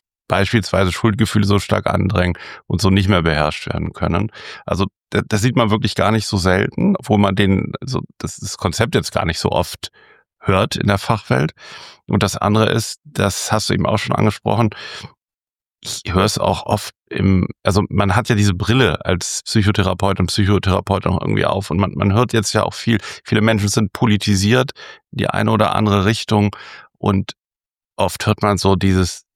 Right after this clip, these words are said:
dass man auf irgendeiner Demonstration war und, und, äh, als wenn das also so ein großer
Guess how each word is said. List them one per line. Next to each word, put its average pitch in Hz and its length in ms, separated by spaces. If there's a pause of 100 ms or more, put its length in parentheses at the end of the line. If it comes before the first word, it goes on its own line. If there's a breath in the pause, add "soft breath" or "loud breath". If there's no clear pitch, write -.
(220)
dass 95 160
man - 100
auf - 180
irgendeiner 104 260
Demonstration 104 1000
war 95 400
und, 87 220
und, - 260
äh, - 180
als - 200
wenn 104 100
das 101 140
also 92 220
so 104 80
ein 98 60
großer 107 380